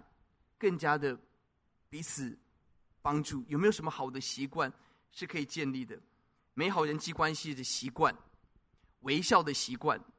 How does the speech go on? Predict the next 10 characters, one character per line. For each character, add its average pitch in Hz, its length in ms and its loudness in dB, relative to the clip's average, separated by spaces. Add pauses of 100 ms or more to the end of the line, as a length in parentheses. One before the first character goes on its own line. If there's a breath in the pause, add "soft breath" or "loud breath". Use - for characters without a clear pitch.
(400)
打 131 220 2
招 175 200 6
呼 185 200 -4
的 160 100 0
习 - 220 -4
惯。 135 220 2 (640)
哦， 131 180 -10 (440 loud breath)
我 127 160 -6
们 139 100 -2
的 143 240 2